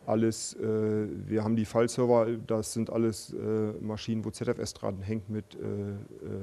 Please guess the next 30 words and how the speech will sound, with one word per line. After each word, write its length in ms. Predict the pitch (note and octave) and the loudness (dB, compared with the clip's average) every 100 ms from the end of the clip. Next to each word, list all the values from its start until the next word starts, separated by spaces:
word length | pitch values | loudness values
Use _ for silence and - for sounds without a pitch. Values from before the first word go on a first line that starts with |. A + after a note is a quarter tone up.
| G2 G2 - - | -6 -10 -14 2
Direct 220 | A2 G#2+ | 2 2
Attached 300 | G#2 - F#2+ | -2 -6 -8
Storage. 460 | - G2+ G2 B2 - _ _ _ _ - - - - _ | -6 -2 -2 -4 -12 _ _ _ _ -20 -20 -20 -20 _
Das 120 | - | -2
heißt, 140 | G#2+ A2 | 0 0
die 60 | |
können 260 | F#2 A#2 A2+ | 2 4 6
wir 160 | G#2+ | 4
kontrolliert, 500 | F2+ - F#2+ G#2 G2+ G2 | 2 -4 -4 0 0 0
also 180 | A#2+ G2 | 2 4
die 100 | G#2 | 4
können 260 | G2+ A#2+ A#2 | 4 6 8
wir 80 | A2+ | 8
mit 180 | G#2 | 8
dem 140 | A#2+ A2 | 4 4
Setup 320 | - A2+ F2+ | 2 0 0
runterfahren. 640 | A2+ A2 G#2+ - E2+ F2 | 0 0 -2 -4 -6 -6
Also 220 | - F2+ F2+ | -6 -8 -8
es 120 | - | -10
ist, 240 | - - - | -12 -14 -10
äh, 260 | F#2 F#2+ F2+ - - - _ | -6 -6 -8 -12 -20 -20 _
tatsächlich, 360 | G#2+ G2+ G#2+ - - - | 0 4 4 4 -2 6
man 140 | A2+ | 8
könnte 260 | C3 D3 E3+ | 10 10 12
aber 140 | D3 | 10
natürlich 480 | D3 - D3 C#3 A#2 | 8 8 8 8 6
grundsätzlich 580 | A2+ A#2+ A2 C3+ E3 C3+ | 2 4 8 8 8 6
mit 100 | A#2+ | 6
dem 100 | A2 | 10
gleichen 260 | A#2 B2+ | 10 10